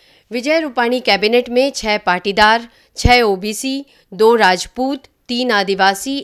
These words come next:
एक दलित, एक ब्राह्मण और एक जैन शामिल हैं, जिसमें नॉर्थ गुजरात से छह, सौराष्ट्र से सात, मध्य गुजरात से दो चेहरे शामिल हैं।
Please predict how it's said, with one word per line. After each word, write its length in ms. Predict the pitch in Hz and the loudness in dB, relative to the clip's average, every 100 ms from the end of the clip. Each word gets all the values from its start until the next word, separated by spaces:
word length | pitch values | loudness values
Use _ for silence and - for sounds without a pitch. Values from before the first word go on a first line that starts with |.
| - | -2
एक 380 | 214 208 208 180 | -2 -2 -4 -4
दलित, 420 | 208 226 277 - _ _ | -2 0 -2 -6 _ _
एक 260 | 214 214 196 | -6 -6 -6
ब्राह्मण 580 | 160 190 202 220 240 339 - _ _ _ _ _ | -4 0 0 0 -2 -2 -6 _ _ _ _ _
और 360 | 208 226 233 247 240 - | -6 -2 -2 -2 -8 -6
एक 360 | 247 247 247 190 | -2 -2 -4 -8
जैन 460 | - 226 220 190 247 _ - | -2 2 2 0 -6 _ -10
शामिल 380 | - 214 190 185 | -4 -2 -2 -4
हैं, 240 | 196 160 _ _ - | -8 -10 _ _ -8
जिसमें 320 | 277 294 339 | -6 -4 -4
नॉर्थ 340 | 285 214 240 262 | -2 0 -2 -4
गुजरात 540 | 214 202 202 202 226 | -8 -6 -2 -2 -2
से 140 | - 226 | -2 -4
छह, 320 | - 208 233 302 _ _ | -2 -2 -2 -4 _ _
सौराष्ट्र 600 | - 226 214 226 - 233 | 0 2 4 2 -2 -10
से 220 | 214 214 | -4 -4
सात, 340 | 202 202 220 247 | -2 2 2 0
मध्य 260 | 214 196 220 | -4 -6 -4
गुजरात 500 | 208 202 208 208 208 | -4 -4 0 0 0
से 200 | - 214 | -2 -4
दो 340 | 180 220 226 | -2 0 0
चेहरे 460 | 247 - 190 190 202 | 0 -4 -4 -2 -2
शामिल 360 | 214 165 175 180 | -4 -4 -4 -4
हैं। 200 | 196 | -6